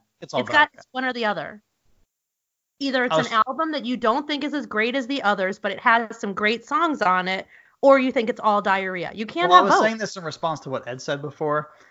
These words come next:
Speaker 1: So I think all the songs that he thought were not that good,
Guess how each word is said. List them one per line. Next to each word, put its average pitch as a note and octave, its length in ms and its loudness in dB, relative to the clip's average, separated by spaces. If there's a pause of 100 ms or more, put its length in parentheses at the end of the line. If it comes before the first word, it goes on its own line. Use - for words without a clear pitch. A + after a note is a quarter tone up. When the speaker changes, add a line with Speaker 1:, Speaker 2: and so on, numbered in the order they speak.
(180)
Speaker 1:
So D3 200 2
I C3+ 100 4
think D3+ 320 -2
all C#3+ 140 2
the D3 100 -6
songs D3+ 320 -2
that A2+ 140 -12
he D#3 100 -8
thought C#3+ 380 2
were B2+ 100 -4
not B2+ 260 0
that B2 180 -2
good, C3+ 340 -2